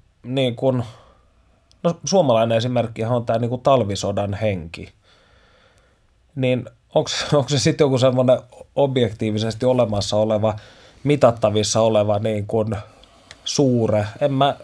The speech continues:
en mä usko. Mutta et jos se on tuottanut niin kun selviä tuloksia tässä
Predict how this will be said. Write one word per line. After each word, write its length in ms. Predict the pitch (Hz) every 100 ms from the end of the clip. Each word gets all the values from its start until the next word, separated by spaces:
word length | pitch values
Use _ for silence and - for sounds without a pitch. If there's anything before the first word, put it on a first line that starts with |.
| _ -
en 80 | 143
mä 140 | 156
usko. 520 | 139 110 - 107 98 _ _ _ _ _ _ _ _ _ _ _ _ _ _ _ _
Mutta 340 | 147 135 135 131
et 260 | 123 - _ _ _ _ _
jos 260 | 160 165 -
se 60 |
on 140 | 123 117
tuottanut 920 | 160 160 123 - - 101 107 104 107 - _ _ _ _ _ _ _ _ _ _ _ _ _ _ _ _ _ _ _ _ _ _
niin 160 | 120 113
kun 100 | 110
selviä 600 | 123 120 104 101 98 98 - - _ _ _ _ - _ _ _ _ _ _ _ _ _ _ _ _
tuloksia 680 | - 131 110 98 - 107 90
tässä 360 | - 101 -